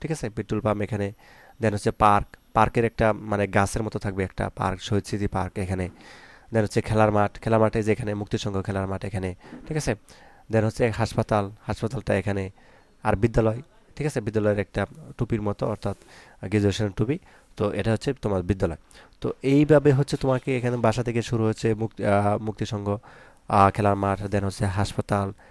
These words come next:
then হচ্ছে শহীদ পার্ক, ঠিক আছে? শহীদ স্মৃতি পার্ক, এখান থেকে আসার পর যাবে, যাবে এখান থেকে,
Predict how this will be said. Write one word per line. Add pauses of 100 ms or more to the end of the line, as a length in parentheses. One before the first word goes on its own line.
(200)
then
হচ্ছে
শহীদ (100)
পার্ক, (220)
ঠিক
আছে?
শহীদ
স্মৃতি
পার্ক, (420)
এখান
থেকে
আসার
পর (460)
যাবে,
যাবে
এখান
থেকে,